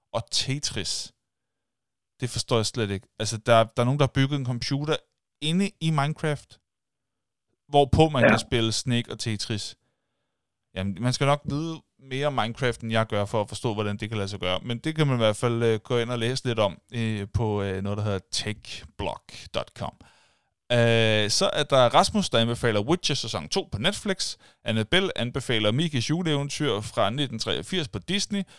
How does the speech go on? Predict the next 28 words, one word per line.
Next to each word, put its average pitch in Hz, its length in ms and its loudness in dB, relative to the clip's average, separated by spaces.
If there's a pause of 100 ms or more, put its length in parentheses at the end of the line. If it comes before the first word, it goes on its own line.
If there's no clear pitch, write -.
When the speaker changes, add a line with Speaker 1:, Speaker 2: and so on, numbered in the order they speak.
(140)
Speaker 1:
Var 151 140 6
kun 139 180 0
seksogtyve 143 420 -2
minutter, 160 300 -2
men 175 140 -2
stadig 101 300 -2
virkelig 87 280 -8
god. 156 160 -2 (500)
Så - 180 -2
er 185 80 2
der 110 140 2
Lars, 165 340 6
som 123 200 0
anbefaler, 120 600 0 (260)
øh, 113 340 0
"Min 156 260 0
favoritter 127 540 2
blandt 117 240 -2
serier 110 340 2
nogensinde 135 640 -2
er 139 160 4
følgende: 180 440 -2 (180)
Curb 208 240 0
Your 98 100 0
Enthusiasm, 160 640 -2 (360)
Band 170 200 -2
of - 100 -12
Brothers 143 540 0